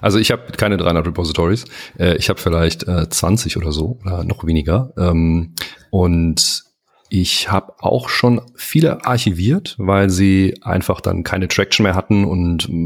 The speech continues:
weil ich dann auch sozusagen, äh, ja, so move on, also es ist,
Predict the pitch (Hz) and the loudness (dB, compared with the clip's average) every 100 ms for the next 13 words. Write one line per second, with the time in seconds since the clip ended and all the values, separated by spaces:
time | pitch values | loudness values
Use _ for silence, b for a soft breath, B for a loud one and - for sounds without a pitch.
0 | 85 87 90 - - 90 90 85 - - | 0 0 0 -2 0 0 0 -2 -4 -2
1 | - - - - 90 82 87 87 87 87 | -2 -4 -12 -14 -8 -4 0 2 2 0
2 | 85 B B B B _ 98 85 85 82 | -4 B B B B _ -2 0 0 -2
3 | 85 85 85 85 85 82 _ _ - 101 | 0 0 0 -2 -6 -8 _ _ -2 0
4 | 92 95 98 107 - 92 87 87 85 - | 2 2 2 2 2 0 0 0 -2 -8
5 | _ _ - 90 | _ _ -6 -4